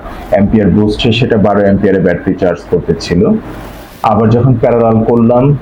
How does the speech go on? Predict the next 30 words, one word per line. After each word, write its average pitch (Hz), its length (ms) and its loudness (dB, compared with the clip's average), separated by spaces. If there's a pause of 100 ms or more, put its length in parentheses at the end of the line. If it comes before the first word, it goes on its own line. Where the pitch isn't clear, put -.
(120)
তখনও 120 580 0
প্রায় 120 180 2
নয় 113 220 2
অ্যাম্পিয়ার 110 400 2
আসতেছিল 110 500 0
দুটো 107 240 0
প্যানেল 107 340 0
থেকে, 117 400 0
এবং, 98 500 0 (460)
আহ, 98 240 0
বুস্টে 104 400 0
সেটা 104 320 0 (260)
সাড়ে 98 320 0
দশ, 95 260 0
এগারোতে 90 360 0
পৌঁছেছিল। - 640 -2
মাঝখানে 117 640 0
আমার, 117 360 0 (360)
আহ, 98 220 2
ডিসপ্লেতে 110 680 2
যেটা 110 280 2
হচ্ছিল 113 560 2
যে 117 180 2
সেটা 113 300 0
অনেক 113 220 0
সময় 113 280 0
দেখা 107 240 0
যায় 107 120 2
যে 107 80 2
ম্যানুফ্যাকচারিং, 107 840 2